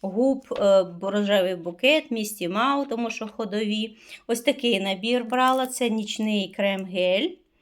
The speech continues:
е, з такими капсулками і міцелярочка, була приємна ціна на набір.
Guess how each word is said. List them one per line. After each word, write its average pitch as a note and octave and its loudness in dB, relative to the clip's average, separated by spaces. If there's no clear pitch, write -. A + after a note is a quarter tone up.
е, A#3 6
з - -4
такими B3+ 0
капсулками B3 0
і B3 -4
міцелярочка, F#3 -2
була F3+ 0
приємна F3 -4
ціна G3 -4
на F3 -2
набір. F#3 -6